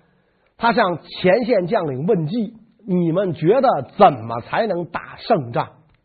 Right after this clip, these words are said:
可是他问的这些将领啊，基本上都是这次西征失败回来的这帮人。这帮人要讨皇上欢心，要捡皇上爱听的说，更关键的是要把自个儿摘干净了。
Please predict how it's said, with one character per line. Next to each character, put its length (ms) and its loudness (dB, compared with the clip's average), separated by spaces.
可 160 6
是 160 10
他 120 4
问 280 6
的 80 2
这 60 0
些 160 0
将 340 2
领 160 -4
啊， 240 -2
基 260 2
本 200 0
上 180 -4
都 160 0
是 80 -2
这 140 0
次 180 -6
西 240 -2
征 140 -4
失 140 -6
败 180 0
回 260 -4
来 80 -2
的 60 0
这 120 -2
帮 160 -4
人。 240 -10
这 160 6
帮 180 6
人 140 4
要 160 2
讨 180 0
皇 200 0
上 120 -2
欢 260 -4
心， 340 -6
要 180 2
捡 360 -4
皇 260 -4
上 100 -4
爱 200 -6
听 200 -10
的 100 -4
说， 280 -8
更 340 4
关 320 2
键 240 -2
的 80 -4
是 80 -6
要 100 2
把 140 -2
自 140 -8
个 60 -2
儿 160 -8
摘 300 -4
干 240 -2
净 160 -6
了。 180 -12